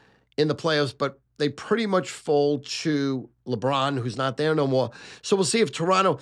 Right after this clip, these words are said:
listen, I guess if the Celtics have home f-, court,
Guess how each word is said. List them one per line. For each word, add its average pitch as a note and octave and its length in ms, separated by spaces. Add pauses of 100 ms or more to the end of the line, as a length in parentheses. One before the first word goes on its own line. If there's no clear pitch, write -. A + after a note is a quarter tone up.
(140)
listen, D3 340 (140)
I D3+ 120
guess E3+ 200
if D3 80
the C#3 80
Celtics F3+ 540
have D#3+ 180
home E3+ 540 (360)
f-, - 340
court, F3+ 500